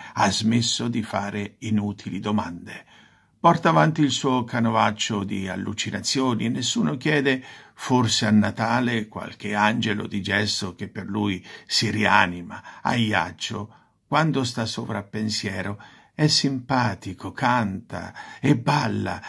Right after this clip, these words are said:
davanti al camino, guarda le scintille del fuoco e si immedesima.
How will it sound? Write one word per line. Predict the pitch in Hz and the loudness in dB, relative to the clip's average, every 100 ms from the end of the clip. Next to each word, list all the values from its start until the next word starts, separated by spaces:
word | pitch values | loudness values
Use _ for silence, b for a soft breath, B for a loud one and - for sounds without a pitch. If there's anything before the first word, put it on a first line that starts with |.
| B | B
davanti | - 117 127 120 117 110 | 2 4 6 6 4 2
al | 107 | 0
camino, | - 117 120 135 117 104 B B B | 2 6 6 6 4 2 B B B
guarda | 113 127 117 107 113 | 4 6 6 2 0
le | 110 | 2
scintille | - 120 117 117 143 127 | 2 4 4 4 0 0
del | 107 110 | 2 0
fuoco | 107 135 151 151 | 0 -2 -2 -2
e | 123 | 0
si | 117 - | 0 0
immedesima. | 127 120 113 98 95 - 98 | 2 2 2 0 0 -2 -2